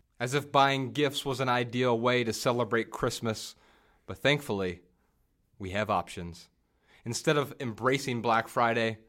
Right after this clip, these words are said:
you can refuse to buy material possessions for people to display your love. Rather, you can showcase your love, caring, and affection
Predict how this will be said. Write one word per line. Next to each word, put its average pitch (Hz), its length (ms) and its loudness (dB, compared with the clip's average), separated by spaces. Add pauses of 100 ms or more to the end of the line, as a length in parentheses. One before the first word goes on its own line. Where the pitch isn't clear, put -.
(520)
you 120 100 -4
can 117 220 -4
refuse 131 880 -4
to 117 100 -8
buy 113 360 2
material 107 520 -4
possessions 101 580 -4
for 104 140 -8
people 104 400 -8
to 107 120 -10
display 101 440 -6
your 104 160 -2
love. 98 400 -4 (360)
Rather, 131 300 4
you 135 140 -2
can 143 160 -4
showcase 143 680 0
your 113 140 -2
love, 104 480 -2 (320)
caring, 107 540 0 (280)
and 113 100 -4
affection 104 680 -6